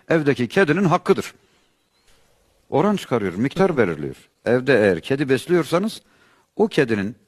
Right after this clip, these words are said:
hakkı evdeki gelirin şu kadarıdır diyor. <laughs> Mecelle Osmanlı Anayasası. Ciddi ciddi görüşülmüş kanun olmuş.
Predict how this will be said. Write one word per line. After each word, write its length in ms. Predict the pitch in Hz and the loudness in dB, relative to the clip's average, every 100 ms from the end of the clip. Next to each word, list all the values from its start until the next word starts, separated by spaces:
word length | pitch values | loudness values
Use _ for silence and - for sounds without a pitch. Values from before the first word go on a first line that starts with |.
| _ | _
hakkı 460 | - 185 - 220 - _ _ | -4 -4 0 0 0 _ _
evdeki 420 | - 147 147 156 170 | 0 2 2 0 0
gelirin 360 | 170 180 208 | 2 2 -2
şu 200 | - 214 | -4 -4
kadarıdır 520 | 147 127 110 78 64 | -2 0 0 -2 -8
diyor. 280 | 55 53 - - | -12 -16 -18 -14
<laughs> 120 | 151 | -12
Mecelle 340 | 101 82 87 165 | -10 -8 -6 -6
Osmanlı 380 | 160 151 143 | -6 -4 -2
Anayasası. 580 | 92 87 73 71 69 - - - _ | -2 -4 -8 -8 -12 -14 -20 -20 _
Ciddi 340 | - 202 156 143 | -6 -4 0 0
ciddi 300 | 104 82 - _ - | 0 -6 -8 _ -2
görüşülmüş 580 | 165 185 147 170 226 | 2 2 2 -2 -2
kanun 300 | - 185 208 | -2 -2 -2
olmuş. 360 | 160 82 78 - | -2 -4 -8 -16